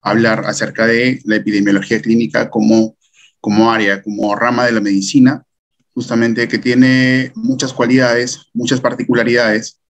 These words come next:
para poder, eh, tener un mejor desempeño clínico y también está muy ligado a la salud pública, ¿no? Vamos a conocer algunos conceptos y algunos detalles también. Bien, la epidemiología clínica como tal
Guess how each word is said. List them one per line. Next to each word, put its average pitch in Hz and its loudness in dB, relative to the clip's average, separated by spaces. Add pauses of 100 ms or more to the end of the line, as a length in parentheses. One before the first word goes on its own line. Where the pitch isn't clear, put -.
(300)
para 120 0
poder, 110 0 (120)
eh, 104 -6
tener 110 2
un 127 6
mejor 147 0
desempeño 120 -2
clínico 135 0 (280)
y 190 0
también 147 2 (240)
está 120 -2
muy 131 6
ligado 120 2
a 120 0
la 117 -4
salud 101 -6
pública, 98 -8
¿no? 127 0
Vamos 107 0
a 98 0
conocer 113 0
algunos 117 0
conceptos 135 -2
y 123 -2
algunos 110 -2 (320)
detalles 101 0
también. 87 -8 (960)
Bien, 104 0 (640)
la 127 0
epidemiología 139 2
clínica 185 4
como 110 2
tal 135 -2